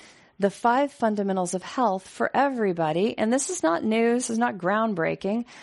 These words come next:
but it is kind of how I think about it, are eat, eating, what you eat, what you put in,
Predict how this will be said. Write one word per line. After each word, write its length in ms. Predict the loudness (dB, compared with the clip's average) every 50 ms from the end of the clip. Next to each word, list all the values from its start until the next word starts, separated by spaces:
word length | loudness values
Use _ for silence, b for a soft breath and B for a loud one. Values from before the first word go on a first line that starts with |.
| B B B
but 120 | 0 2
it 80 | 2 2
is 180 | 0 -2 -2
kind 180 | -2 -2 0 0
of 60 | 0
how 160 | 0 0 0
I 100 | 0 0
think 280 | -2 -2 -2 -2 -2 -2
about 280 | -2 -2 -2 -2 -2 -4
it, 120 | -6 -4 -4
are 260 | -2 -2 0 -2 -4 -4 -6
eat, 300 | -4 -2 -2 -4 -6 -6 -4
eating, 440 | 0 0 2 2 2 2 0 0 0
what 160 | 0 -2 0
you 120 | 0 0 0
eat, 200 | 0 -2 -2 -2
what 160 | -4 -4 -4
you 60 | -4
put 220 | -2 0 2 2
in, 340 | 4 2 2 2 2 0 -2